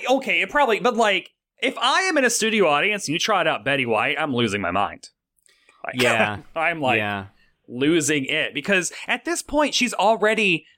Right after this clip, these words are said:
Speaker 1: been on Mary Tyler Moore Show, which I talked about, uh, last week with Jeremy Bent and Diana McCoy. Um, great performance on that. She was also on Match Game a bunch, uh, Password, um,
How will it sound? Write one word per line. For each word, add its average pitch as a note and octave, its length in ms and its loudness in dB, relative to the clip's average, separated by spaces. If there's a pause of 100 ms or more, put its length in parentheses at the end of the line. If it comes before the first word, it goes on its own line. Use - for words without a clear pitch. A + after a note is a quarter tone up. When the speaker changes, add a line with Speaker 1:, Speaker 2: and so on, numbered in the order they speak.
(140)
Speaker 1:
been F3+ 300 0
on D3+ 300 0
Mary E3 160 2
Tyler A#3+ 180 0
Moore D3 180 4
Show, C3+ 280 2
which A#2+ 200 0
I B2+ 100 -2
talked A#2+ 260 -4
about, A#2 320 -2
uh, B2 180 0
last A#2 340 -2
week A#2 280 -4
with B2 280 0
Jeremy A2 380 0
Bent C3 220 -2
and C3 60 -10
Diana A#2 260 -2
McCoy. G3 420 0 (240)
Um, C#3 600 2 (200)
great A#2 240 -2 (320)
performance C#3 400 -2
on A3+ 140 0
that. C3 220 -2 (280)
She - 140 -4
was E3 40 2
also F3 220 0
on B2+ 100 0
Match C4 300 -2
Game C4 160 2
a A#3 40 0
bunch, B3 600 2
uh, A#3+ 180 0
Password, A#3+ 960 2
um, C3 680 2